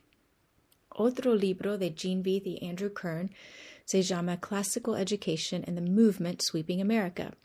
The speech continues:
o sea, la educación clásica y el movimiento pariendo América,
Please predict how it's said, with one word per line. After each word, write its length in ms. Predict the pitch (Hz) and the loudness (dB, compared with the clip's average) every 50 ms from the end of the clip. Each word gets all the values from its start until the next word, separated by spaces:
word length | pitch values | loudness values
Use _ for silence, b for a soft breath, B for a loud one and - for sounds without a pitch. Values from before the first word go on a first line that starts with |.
| _ _ _ _ B B B B B B B B B B B _ _ _ _ | _ _ _ _ B B B B B B B B B B B _ _ _ _
o 120 | - 170 | -10 -8
sea, 340 | 160 - - 165 156 156 180 | -6 -4 -2 -2 -2 0 0
la 220 | 190 185 165 170 - | 0 -2 0 0 0
educación 520 | 180 180 175 - 175 165 - - 156 156 | 0 -2 -2 -4 -4 -4 -4 -2 -2 -4
clásica 760 | 156 - - - 185 165 160 - - 160 - 175 170 226 262 - | -6 -6 -8 -6 -6 -4 -4 -4 -6 -4 -4 -4 -4 -4 -6 -2
y 80 | - 180 | -2 0
el 120 | 170 170 | 0 0
movimiento 840 | 175 175 175 165 170 170 175 170 165 170 170 180 180 - 226 226 | 0 -2 -2 -2 -2 -2 -2 -2 -2 -2 -4 -4 -4 -4 -4 -4
pariendo 600 | - 160 147 156 165 180 202 220 226 269 294 302 285 - _ _ _ | -2 -2 -2 0 0 2 2 4 4 2 0 -2 -4 -10 _ _ _
América, 600 | - 190 190 185 165 156 156 - - - 190 | -2 0 0 2 0 0 -2 -6 -8 -10 -12